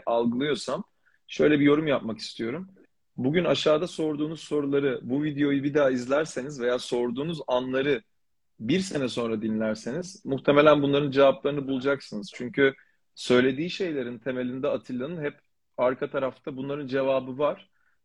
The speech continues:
Lütfen biraz açık ve takılmadan oraya dinlemeye çalışın. Çünkü aslında enerjinin rezonansını kötü gördüğünüz şeyi iyiye, aslında bu illüzyona çevirdiğiniz yer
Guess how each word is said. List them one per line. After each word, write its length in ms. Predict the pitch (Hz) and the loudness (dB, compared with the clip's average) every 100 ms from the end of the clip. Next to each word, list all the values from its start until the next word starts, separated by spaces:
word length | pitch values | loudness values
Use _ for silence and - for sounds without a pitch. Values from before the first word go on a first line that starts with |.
| - | -8
Lütfen 420 | 160 - 180 165 165 | -8 -4 -2 -2 -6
biraz 460 | 143 143 160 151 156 - | -4 2 4 2 -2 -2
açık 500 | 139 - 156 - - | -2 -2 -10 -12 -6
ve 120 | 135 | -6
takılmadan 640 | - 143 - 180 147 131 | -4 -6 -2 -2 0 -2
oraya 320 | 127 120 120 113 | -2 -2 -2 -2
dinlemeye 420 | 117 117 113 113 | -4 -4 -4 -4
çalışın. 340 | 113 113 - | -4 -6 -8
Çünkü 260 | - 147 151 | -6 0 4
aslında 640 | 131 127 - 151 160 165 - _ _ | 6 4 0 2 4 4 -2 _ _
enerjinin 540 | 127 135 139 131 160 156 | 0 2 2 0 -6 -2
rezonansını 840 | 143 135 147 147 139 156 151 156 - _ _ - | -2 -4 -8 -8 -10 -12 -12 -12 -16 _ _ -6
kötü 280 | 139 131 | -6 -4
gördüğünüz 580 | 196 165 143 131 131 131 | 0 2 2 0 -4 -6
şeyi 260 | - 139 135 | -6 -4 -4
iyiye, 480 | 139 135 123 117 120 | -4 -2 0 -2 -2
aslında 480 | 123 - 135 131 127 | -4 -6 -4 -4 -2
bu 180 | 135 | -2
illüzyona 520 | 139 131 127 127 139 143 | 0 0 0 -2 -2 -2
çevirdiğiniz 680 | 143 139 135 135 151 160 | 0 0 0 0 -2 -2
yer 320 | 139 160 226 | 0 0 -2